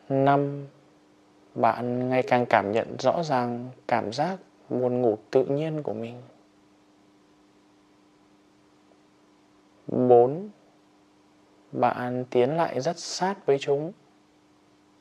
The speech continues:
Ba. Bạn dần hòa vào chúng.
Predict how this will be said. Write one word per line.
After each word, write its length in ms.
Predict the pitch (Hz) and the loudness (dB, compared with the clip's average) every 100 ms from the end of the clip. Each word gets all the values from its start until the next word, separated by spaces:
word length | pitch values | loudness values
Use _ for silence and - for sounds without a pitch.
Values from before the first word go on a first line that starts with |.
| _ _ _ _ _ _ _ _ _ _ _ _ _ _ _ _ _ _ _ _ _ _ _ _ - | _ _ _ _ _ _ _ _ _ _ _ _ _ _ _ _ _ _ _ _ _ _ _ _ -8
Ba. 520 | 139 139 139 139 139 147 - _ _ _ _ _ _ _ _ _ _ _ _ | -2 -2 -2 -8 -12 -18 -20 _ _ _ _ _ _ _ _ _ _ _ _
Bạn 640 | 127 123 110 123 127 127 127 | 0 0 0 -4 -4 -4 -2
dần 220 | 131 131 | 0 0
hòa 340 | 131 131 131 131 | 2 0 2 0
vào 160 | 131 | -2
chúng. 360 | 127 135 143 | -2 -6 -6